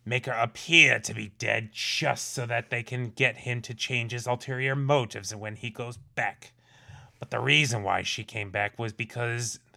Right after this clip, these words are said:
things needed to change. They came up with new ideas. They wanted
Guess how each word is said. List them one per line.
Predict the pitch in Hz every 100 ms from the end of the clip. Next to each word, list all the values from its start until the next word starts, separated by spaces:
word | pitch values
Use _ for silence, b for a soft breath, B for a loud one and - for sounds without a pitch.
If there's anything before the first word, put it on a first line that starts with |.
| _ _
things | 127 123 123 127
needed | 123 123
to | 117
change. | 123 139 127 110 101
They | 113 120 120 120 113
came | - 131 127
up | 127 123
with | 123
new | 120 123 123
ideas. | 117 117 117 107 104
They | - 117 113
wanted | 107 104 120 131 - 113 110